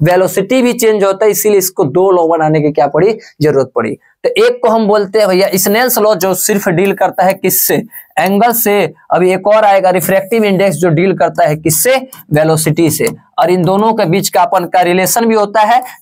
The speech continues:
कि mu is equal to में होता है sin I upon में sin R, और mu is equal to में C by D भी होता है। formula आ गया, हमारा relation हो गया। आप लोगों ने स्नेल्स लॉ पढ़ा होगा कि sin I और sin R का रेशियो क्या कहलाता है? Constant होता है।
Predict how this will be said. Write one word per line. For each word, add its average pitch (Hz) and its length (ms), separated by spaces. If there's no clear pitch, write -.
कि 170 60
mu 185 260
is 175 100
equal 180 220
to 185 60
में 175 80
होता 170 260
है 170 120
sin 185 500
I 240 260
upon 160 220
में 156 180
sin 208 440
R, 147 200
और 131 180
mu 185 180
is 220 140
equal 190 200
to 185 100
में 202 100
C 175 260
by 233 340
D 170 160
भी 175 60
होता 165 240
है। - 100
formula 151 420
आ 143 80
गया, 147 160
हमारा 139 360
relation 139 460
हो 131 140
गया। 131 160
आप 143 260
लोगों 151 200
ने 156 100
स्नेल्स 165 320
लॉ 156 140
पढ़ा 185 240
होगा 220 200
कि 190 140
sin 170 440
I 196 200
और 165 100
sin 165 320
R 165 160
का 156 80
रेशियो 156 320
क्या 156 140
कहलाता 147 420
है? 185 60
Constant 175 500
होता 170 300
है। 143 200